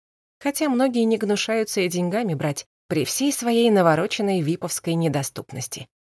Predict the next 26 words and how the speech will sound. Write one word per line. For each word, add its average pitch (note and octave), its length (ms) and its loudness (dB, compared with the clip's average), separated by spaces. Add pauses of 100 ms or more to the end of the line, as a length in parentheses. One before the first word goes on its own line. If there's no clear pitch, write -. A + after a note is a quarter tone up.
(500)
Кстати, - 480 -6
о B3 80 -2
часах. - 540 -8 (880)
Сонькин B3 500 2
любимый G3 460 2
папаша B3 500 -4 (420)
тоже A#3+ 280 0
в - 20 -4
жизни F3+ 240 0
Тимофея F3 560 0
отметился, - 640 -4 (560)
вручив F3+ 560 2
на B3 120 2
день A#3 180 4
рождения G3+ 580 2
нечто F3+ 560 -2
охренительно E3+ 840 -2
настоящее, E3+ 960 -4 (240)
дорогущее G3 800 0
и F3+ 160 -6
швейцарское. - 880 -6 (520)
«Ты G3+ 180 0
офигел, A#3+ 400 2
что D#3 180 0
ли, C#3+ 80 -2
Кирилл?» — G3+ 380 2